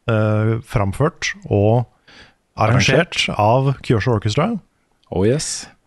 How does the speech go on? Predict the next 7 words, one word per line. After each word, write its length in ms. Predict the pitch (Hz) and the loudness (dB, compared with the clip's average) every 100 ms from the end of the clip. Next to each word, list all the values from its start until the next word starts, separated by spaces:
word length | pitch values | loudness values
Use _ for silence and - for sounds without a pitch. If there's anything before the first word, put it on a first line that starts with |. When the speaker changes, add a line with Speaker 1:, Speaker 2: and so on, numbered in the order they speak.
| _ _ 110 | _ _ -2
Speaker 1:
Vignettene 480 | 120 120 - 143 147 | 0 0 0 0 2
er 60 | |
laget 280 | 131 113 117 | 2 2 0
av 260 | 113 113 113 | 0 2 0
fantastiske 500 | 120 107 - 113 120 | 0 -2 -2 -2 0
Martin 220 | 110 123 | 0 2
Herfjord. 300 | 113 143 202 | 0 0 -2